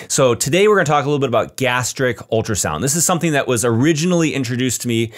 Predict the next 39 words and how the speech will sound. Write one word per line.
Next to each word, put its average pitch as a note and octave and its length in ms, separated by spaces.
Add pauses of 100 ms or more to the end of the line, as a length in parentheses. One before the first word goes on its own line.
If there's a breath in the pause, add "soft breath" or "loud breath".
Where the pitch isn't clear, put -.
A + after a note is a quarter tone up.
(300 loud breath)
by A#2 200
my G#2+ 220
anesthesia A#2+ 720
colleagues. A#2 720 (340 loud breath)
Uh, F#2+ 240
we E3+ 100
don't G#3 160
do G3+ 80
a C3+ 60
ton F3 260
of E3 80
it D#3 40
in C3 60
the C3+ 60
emergency C3+ 300
department, D3 300
mostly G3 380
probably D#3 320
just - 180
because C#3 200
we C3 80
don't C3 180
know D3+ 100
a C3 60
lot B2+ 160
about B2+ 300
it, A2 200 (320 loud breath)
but C#3 200
this G3+ 180
is A3+ 100
something F#3+ 300
that E3 140
anesthesia E3+ 440
folks E3+ 240
do F#3 160
a F3+ 40
lot. F3+ 340
And A#2+ 100
so C3+ 380